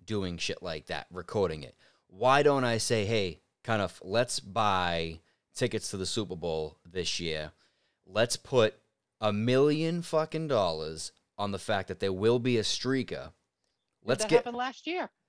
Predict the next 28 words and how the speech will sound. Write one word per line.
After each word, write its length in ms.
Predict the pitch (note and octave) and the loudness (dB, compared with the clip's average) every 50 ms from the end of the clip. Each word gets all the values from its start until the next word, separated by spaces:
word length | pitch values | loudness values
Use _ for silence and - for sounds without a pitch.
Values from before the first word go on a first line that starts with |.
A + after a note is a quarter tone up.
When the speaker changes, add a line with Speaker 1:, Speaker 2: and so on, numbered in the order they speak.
| _ _ - | _ _ -2
Speaker 1:
That's 200 | G#2+ G#2 - - | 0 0 0 0
my 220 | A2 G#2+ G#2 G#2 | 0 0 0 0
point. 580 | - - - - - E3 E3+ D#3 A#2 F2 C2 - _ _ _ _ _ _ _ _ _ - | -2 -6 -12 -8 -2 0 2 2 2 0 -2 -8 _ _ _ _ _ _ _ _ _ -6
Speaker 2:
Yeah. 120 | - A2 | -2 0
Speaker 1:
And 320 | G#2+ G#2+ G2+ G2 F#2+ F#2 - | 0 0 0 -2 -4 -6 -4
it's, 320 | - A2+ G#2 - - - - | -4 -4 -4 -4 -6 -4 -4
it's 160 | A#2+ A2+ - - | -4 -4 -4 0
kinda 220 | - B2+ B2+ B2+ | 0 0 0 2
like, 360 | B2 A#2 A2 G#2 E2+ - - _ _ _ _ _ _ - | 0 0 0 -2 -4 -6 -14 _ _ _ _ _ _ -8
you 100 | A#2+ A2+ | -4 -2
know, 360 | G#2 G2+ G2 F#2+ F2+ E2+ E2+ _ _ _ _ _ _ | 0 0 0 0 -2 -4 -6 _ _ _ _ _ _
social 460 | - - - C#3 D3 C#3+ - - C#3 | -8 0 4 4 4 4 4 4 2
media 600 | B2 B2+ C3 C#3+ C#3+ B2+ B2 G#2 F2+ D#2 C#2+ D2 C2 - | 4 4 2 2 0 0 0 -2 -2 -4 -6 -8 -8 -8
has 220 | F2 F#2 F2+ E2+ | -6 -6 -4 -4
just 240 | G2 G#2 F#2+ - - | -4 -4 -4 -2 0
gone 460 | A2+ G#2 F#2+ F#2 F2+ F2 D#2+ D#2 - _ _ _ _ _ - | 0 0 0 0 -2 -4 -6 -8 -12 _ _ _ _ _ -6
absolutely 1000 | G#2 G#2 G2+ G2+ - - - G#2 G2+ G2+ G2+ G2+ F2 F#2+ F#2 E2+ D#2+ D#2 - - _ - | -4 -2 -2 -2 -2 -4 -4 -2 -2 -2 -4 -4 -6 -6 -6 -6 -8 -10 -12 -16 _ -12
to 80 | - G#2 | -6 -4
the 120 | F2+ E2+ | -4 -4
next 460 | D#2+ D#2+ E2 F2 F#2+ G2 F#2 - - | -2 -4 -4 -4 -4 -4 -4 -4 -4
level 520 | E2+ E2+ F2+ F#2 F2+ G2+ A2 A2 A#2+ B2+ A#2 - _ - | -4 -4 -4 -2 -2 0 0 0 -2 -2 -6 -12 _ -10
and 200 | E2+ E2 D#2+ D#2+ | -8 -8 -8 -6
just 220 | D#2 F2+ F2 - - | -6 -6 -8 -6 -6
absolutely 580 | - F2+ F2+ F2+ - - G2+ G2 D#2+ E2+ F2+ E2+ | -4 -4 -4 -4 -4 -4 -4 -4 -4 -6 -8 -10
crazy 600 | - - - - G2 F#2 F#2+ G2 F#2 G2 F#2+ F2+ | -12 -12 -8 -6 -4 -4 -4 -6 -6 -8 -8 -8
and 140 | E2+ E2 D2 | -8 -8 -10
bananas 680 | D2 D#2 E2 F2+ F#2 F#2+ F#2+ G2 F#2+ F#2 F2+ - - _ _ _ _ _ _ _ _ _ _ _ - | -10 -10 -8 -8 -8 -6 -6 -6 -6 -6 -6 -8 -12 _ _ _ _ _ _ _ _ _ _ _ -4
that, 380 | G2+ F#2+ F#2 F2 F2 D#2+ - | 0 0 2 2 0 -2 -6